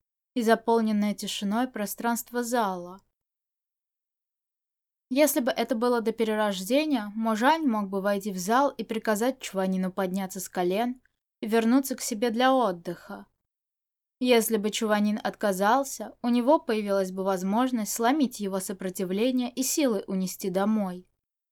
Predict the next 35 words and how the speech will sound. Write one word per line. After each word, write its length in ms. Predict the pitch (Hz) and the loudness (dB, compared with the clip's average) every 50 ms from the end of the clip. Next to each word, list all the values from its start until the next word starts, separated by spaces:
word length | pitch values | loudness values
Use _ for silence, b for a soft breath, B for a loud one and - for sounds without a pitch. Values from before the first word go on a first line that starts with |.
| _ _ _ _ _ _ - | _ _ _ _ _ _ 0
Но 140 | 269 277 269 | 2 2 2
сейчас 500 | 269 269 240 - 294 311 320 302 - - - | 2 -2 -2 2 4 4 4 4 0 -4 -4
у 80 | 220 | -4
него 220 | 208 208 190 190 196 | -2 -2 -2 -2 -2
не 200 | 196 196 190 185 | -2 -2 -2 -4
было 180 | 180 185 185 | -4 -2 -2
ни 160 | 185 208 240 240 | 0 0 0 0
полномочий, 880 | 247 - 214 202 196 190 185 185 196 226 262 254 - - 233 226 214 - | -2 -2 -4 -4 -2 -2 -2 -2 -2 -2 -2 -4 -6 -8 -10 -10 -10 -6
ни 100 | 240 240 | -4 -2
возможностей. 1040 | 233 262 262 262 262 240 226 208 190 180 170 185 185 180 - - - 202 196 196 - _ _ _ _ _ _ _ _ _ _ _ _ _ - | 0 2 0 2 2 0 0 0 -2 -4 -6 -8 -10 -10 -10 -12 -12 -12 -14 -14 -16 _ _ _ _ _ _ _ _ _ _ _ _ _ 0
Он 140 | 302 294 269 | 4 6 8
даже 260 | 294 262 220 240 240 | 8 8 6 4 4
не 180 | 233 240 262 | 4 4 2
был 200 | 262 254 247 220 | 4 2 0 0
таким 300 | 196 208 185 - 202 190 | 0 -4 -4 -4 -4 -4
высоким, 480 | 190 196 - - 214 214 220 - 214 196 | -4 -4 -4 -2 -2 -2 -2 -2 -4 -4
как 200 | - 196 185 - | -4 -8 -10 -8
Чуванин. 680 | - - 202 185 185 185 185 185 185 196 214 226 233 - _ _ _ _ _ _ _ _ _ _ _ _ _ _ _ - | -8 -6 -2 -2 -2 -2 -2 -2 -2 -2 -4 -4 -6 -8 _ _ _ _ _ _ _ _ _ _ _ _ _ _ _ -8
В 120 | 262 262 | -4 0
голове 360 | 233 277 269 269 262 269 262 | 4 6 6 6 6 6 6
Можаня 560 | 247 247 247 240 208 226 254 285 294 254 226 | 6 4 4 2 4 4 4 4 4 2 0
был 180 | 202 190 240 247 | 0 -2 -6 -6
полный 440 | - - 302 294 254 226 202 190 180 | -4 0 2 2 4 2 0 -2 -2
раздрай. 720 | 180 185 185 180 175 180 185 185 180 175 180 185 196 - _ _ _ _ _ _ _ _ _ - | -4 -4 -4 -6 -6 -6 -4 -4 -4 -4 -6 -8 -12 -16 _ _ _ _ _ _ _ _ _ -4
Он 200 | 247 240 240 226 | 0 2 2 4
тайно 320 | - 247 240 233 226 226 214 | 6 6 6 6 6 2 0
наблюдал 580 | 214 208 196 208 196 190 185 202 220 247 262 | 0 0 -2 -2 -4 -2 0 2 2 2 2
за 100 | 240 254 | 2 0
этим 280 | 220 208 - 202 196 180 | -2 -2 -4 -4 -6 -6
человеком, 800 | - - 208 202 196 190 185 185 185 185 185 - - 196 196 247 - | -6 -6 -6 -4 -4 -4 -4 -4 -4 -6 -6 -8 -12 -14 -14 -10 -6
а 120 | - 214 | -4 -2
тот 240 | - - 294 311 311 | 2 2 2 2 2
ничего 400 | 277 233 220 - - 226 220 247 | 2 0 0 0 -4 -4 -2 0
не 140 | 254 254 254 | 2 2 2
замечал. 760 | 226 254 247 254 262 254 254 - 254 233 190 180 180 190 - | 2 2 4 4 4 4 2 0 -2 -2 -2 -2 -6 -10 -16